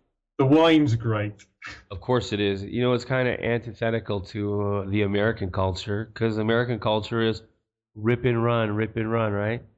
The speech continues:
Speaker 1: I'm ge-, I'm, I'm, I gather I've, I've been to America once. I spent, um, a, a business trip there for a week in,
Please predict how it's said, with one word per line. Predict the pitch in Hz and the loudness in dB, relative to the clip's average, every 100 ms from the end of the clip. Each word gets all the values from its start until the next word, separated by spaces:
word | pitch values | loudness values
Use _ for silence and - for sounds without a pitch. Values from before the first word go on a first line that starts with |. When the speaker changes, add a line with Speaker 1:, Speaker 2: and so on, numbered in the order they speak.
| _ _ _ _ _ _ _ _ _ | _ _ _ _ _ _ _ _ _
Speaker 1:
I'm | 156 123 | -6 -2
ge-, | 135 | 0
I'm, | 190 214 139 135 | 0 0 -2 -4
I'm, | 151 131 127 | -6 -6 -6
I | 123 127 | -4 -2
gather | 160 196 147 | 0 2 2
I've, | 147 - | 2 0
I've | 180 165 147 - | 2 2 0 -2
been | 226 | 0
to | 226 208 | 0 0
America | 185 185 180 - 165 | 2 4 2 4 4
once. | 165 180 120 - - - - | 6 4 4 0 -10 -16 -8
I | 123 | -8
spent, | - - 147 147 - - | -6 -2 -2 -2 -8 -6
um, | 147 143 143 143 143 147 - | -2 0 0 -2 -4 -8 -8
a, | 143 | -6
a | 135 135 143 135 | -6 -6 -6 -6
business | - 170 156 151 - | 2 4 4 2 2
trip | - 123 - | 0 -2 2
there | 117 110 | 2 2
for | - | 4
a | 113 | 4
week | 113 104 - | 6 4 4
in, | 123 120 117 | 6 6 6